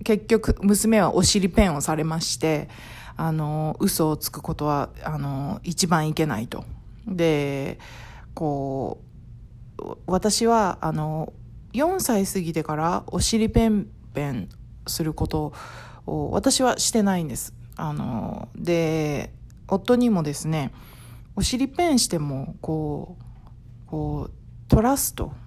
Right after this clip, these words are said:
信頼関係が崩れるだけで、その痛さによって自分が何をし-、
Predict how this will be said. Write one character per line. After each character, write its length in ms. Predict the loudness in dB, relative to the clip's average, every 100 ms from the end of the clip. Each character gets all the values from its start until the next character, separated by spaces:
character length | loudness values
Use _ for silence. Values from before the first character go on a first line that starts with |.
| -20 -12
信 440 | -4 0 2 2 2
頼 220 | 0 0
関 280 | 0 0 0
係 220 | -4 -4
が 120 | -8
崩 380 | -4 -2 2 2
れ 80 | 2
る 60 |
だ 120 | -2
け 140 | -6 -6
で、 340 | -4 -4 -6 -12 -18 -18 -16 -4
そ 160 | 0
の 160 | 2 2
痛 220 | 4 4
さ 160 | 4 2
に 100 | 2
よ 120 | -2
っ 40 |
て 120 | -2 -4
自 120 | 0
分 240 | 2 2
が 120 | 2
何 260 | 2 4 2
を 120 | 2
し-、 140 | -2